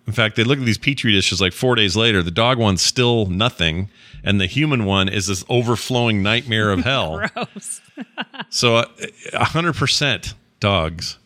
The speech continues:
Speaker 1: versus humans. They just have a better, don't they have some natural thing in their
Speaker 2: I think, I think so.
Speaker 1: that kills, it's like a natural antibiotic or something.
Speaker 2: Mm-hmm.
Speaker 1: I
Speaker 2: Probably.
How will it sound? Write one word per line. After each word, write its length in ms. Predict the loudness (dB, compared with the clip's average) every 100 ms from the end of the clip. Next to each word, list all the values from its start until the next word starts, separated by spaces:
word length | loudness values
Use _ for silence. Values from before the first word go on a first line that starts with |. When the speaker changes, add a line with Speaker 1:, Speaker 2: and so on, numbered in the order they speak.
| _ -14
Speaker 1:
versus 460 | -2 2 2 2
humans. 440 | 0 -2 -2 -6 -4
They 160 | -2
just 200 | -2 0
have 140 | 0 0
a 80 | 0
better, 500 | 0 0 2 0 -2 _ _ _ _ _
don't 120 | -2
they 100 | 0
have 100 | 0
some 220 | 2 2
natural 340 | 4 2 2 0
thing 280 | 0 0 2
in 60 | 2
their 200 | 0 -2
Speaker 2:
I 120 | -6
think, 300 | -4 -6 -8 -6
I 100 | -6
think 200 | -4 -8
so. 240 | -8 -10 -12 _ 0
Speaker 1:
that 200 | 0 0
kills, 480 | -2 -2 0 -2 -2
it's 280 | -2 -2 0
like 180 | 0 0
a 40 |
natural 480 | -2 0 0 0 0
antibiotic 640 | 2 0 0 -2 -2 -4
or 80 | -4
something. 340 | 0 0 0
Speaker 2:
Mm-hmm. 400 | -4 _ _ -6
Speaker 1:
I 40 | -2
Speaker 2:
Probably. 460 | -2 -4 -8 -8